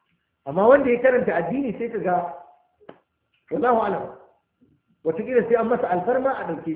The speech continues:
shi. Kenan duk wahalar da ya yi, shi ba ilimi ya yi ba. Abin da nake so ku gane kenan. Kenan wannan ilimin shi ba ilimi ba ne.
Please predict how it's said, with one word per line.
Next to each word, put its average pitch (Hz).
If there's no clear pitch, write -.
shi. -
Kenan 180
duk 294
wahalar 240
da 196
ya 220
yi, 254
shi 233
ba 190
ilimi 165
ya 156
yi 151
ba. 151
Abin 190
da 233
nake 202
so 185
ku -
gane 165
kenan. 117
Kenan 220
wannan 226
ilimin 208
shi 214
ba 190
ilimi 160
ba 151
ne. -